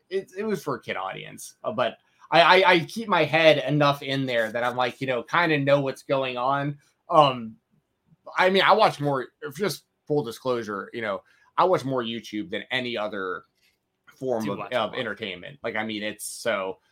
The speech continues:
Speaker 1: I'm very in tune with kinda, like, what's going on on YouTube and who's big on there and who gets big views and whatnot. But, like, um,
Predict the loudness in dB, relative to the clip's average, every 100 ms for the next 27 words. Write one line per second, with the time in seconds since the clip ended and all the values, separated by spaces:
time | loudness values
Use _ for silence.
0 | _ -4 2 4 4 2 -2 -4 -6 -6
1 | -6 -4 -4 -6 -10 -6 -6 -4 -6 -6
2 | -10 -10 -10 -8 -10 -8 -8 -6 -6 -6
3 | -6 -8 -10 -14 -12 -14 -12 -10 -10 -8
4 | -6 -6 -4 -4 -4 -4 -6 -6 -10 -14
5 | _ _ _ _ _ -2 -2 -2 -8 -16